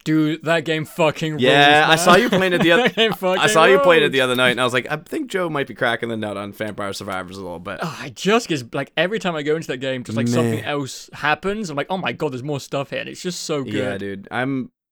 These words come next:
Speaker 2: I'm on the third level. Uh, but I
Speaker 1: Are you doing it, like, quite religiously, like, completing a level?
Speaker 2: No, or, yeah, I'm really taking my time. Like, I just take wins if I w-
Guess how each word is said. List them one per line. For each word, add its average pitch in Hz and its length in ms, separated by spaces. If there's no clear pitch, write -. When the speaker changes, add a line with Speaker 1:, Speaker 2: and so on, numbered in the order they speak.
Speaker 2:
I'm 135 160
on 165 80
the 135 80
third 120 320
level. 120 380
Uh, 107 540
but 110 100
I 101 420
Speaker 1:
Are 156 40
you 147 60
doing 143 160
it, 131 60
like, 123 140
quite 123 340
religiously, 120 560
like, 110 180
completing 127 360
a - 20
level? 113 140
Speaker 2:
No, 107 360
or, 147 200
yeah, 135 320
I'm 151 120
really 143 280
taking 110 240
my 101 100
time. 98 280
Like, 117 100
I 127 80
just 123 160
take 104 180
wins 101 300
if 98 60
I 101 40
w- 98 160